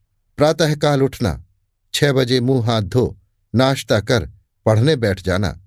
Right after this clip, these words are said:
छह से आठ तक अंग्रेजी, आठ से नौ तक हिसाब, नौ से साढ़े नौ तक इतिहास, फिर भोजन और स्कूल,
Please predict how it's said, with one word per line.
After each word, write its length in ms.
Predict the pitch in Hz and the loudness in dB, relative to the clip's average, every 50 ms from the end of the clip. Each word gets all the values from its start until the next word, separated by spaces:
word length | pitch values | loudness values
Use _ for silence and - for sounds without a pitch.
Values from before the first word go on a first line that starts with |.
| _ _ _ _ _ _ - _ _ - - | _ _ _ _ _ _ -20 _ _ -8 -2
छह 180 | - 160 165 | 0 0 0
से 160 | 160 165 170 | 0 0 0
आठ 260 | 156 143 143 143 143 - | 0 0 0 -2 -4 -4
तक 220 | - 127 117 127 | -4 -4 -2 -2
अंग्रेजी, 460 | 120 120 131 143 143 123 117 135 131 | -2 0 0 0 0 0 -2 -2 0
आठ 240 | 123 120 120 120 113 | 0 0 0 -2 -4
से 160 | - - 117 | -4 -4 -2
नौ 160 | 107 117 113 | 0 0 0
तक 180 | 110 113 107 90 - | 0 -2 -4 -4 -4
हिसाब, 400 | 95 - 135 127 117 80 - - _ _ _ _ _ - 113 | -4 -2 0 0 0 -2 -4 -6 _ _ _ _ _ -2 0
नौ 180 | 135 156 156 | 2 2 2
से 160 | 151 - 156 | 2 0 -2
साढ़े 420 | 127 - - 135 131 123 113 143 139 | -2 -2 -2 -2 -2 -2 -2 -2 -2
नौ 180 | 127 117 117 | -2 -2 -2
तक 260 | 110 120 120 107 - - - _ _ - - | -2 -2 -4 -6 -6 -10 -20 _ _ -8 -6
इतिहास, 560 | 98 95 110 107 107 131 120 90 - - - _ _ - - - _ _ _ - | -4 0 0 0 2 2 0 0 -4 -8 -16 _ _ -20 -20 -20 _ _ _ -2
फिर 140 | 156 156 151 | 0 0 0
भोजन 440 | 113 104 110 139 131 135 147 131 | 0 0 0 0 0 0 0 0
और 180 | 123 107 98 95 | 0 0 -2 -2
स्कूल, 400 | 95 - - 135 123 87 64 - | -4 -6 -4 -2 -2 -2 -2 -6